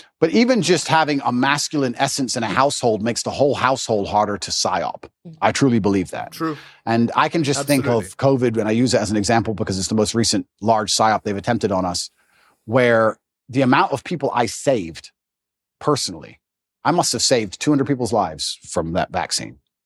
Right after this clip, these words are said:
Speaker 1: Me personally, just 'cause me as a man, they'd come to me and go, "You know, I wanna travel." And I'd say, "Listen, I don't even have time to explain to you,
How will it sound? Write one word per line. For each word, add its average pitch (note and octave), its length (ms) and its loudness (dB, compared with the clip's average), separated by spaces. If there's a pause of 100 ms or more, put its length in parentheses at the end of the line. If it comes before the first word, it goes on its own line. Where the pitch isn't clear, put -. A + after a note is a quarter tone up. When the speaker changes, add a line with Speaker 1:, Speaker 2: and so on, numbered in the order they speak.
(100)
Speaker 1:
Me A#2+ 220 2
personally, A2 320 -2
just - 180 2
'cause C#3 160 2
me D3+ 280 4
as C3+ 140 2
a B2 60 0
man, A2 440 0 (220)
they'd C#3+ 160 2
come E3 200 2
to D3 100 -8
me D3 140 2
and C3 80 2
go, B2 160 2 (280)
"You D3 80 -2
know, C#3 240 4
I C3+ 40 4
wanna C3 200 2
travel." B2+ 360 2
And A2+ 100 2
I'd A2 60 -6
say, A#2+ 100 -2
"Listen, G#2+ 340 -4 (800)
I D3 60 2
don't A3 80 4
even F#3 100 -2
have C3 100 0
time A#2+ 220 -2
to A2 100 -6
explain G#2 480 -2
to - 120 -8
you, - 200 -14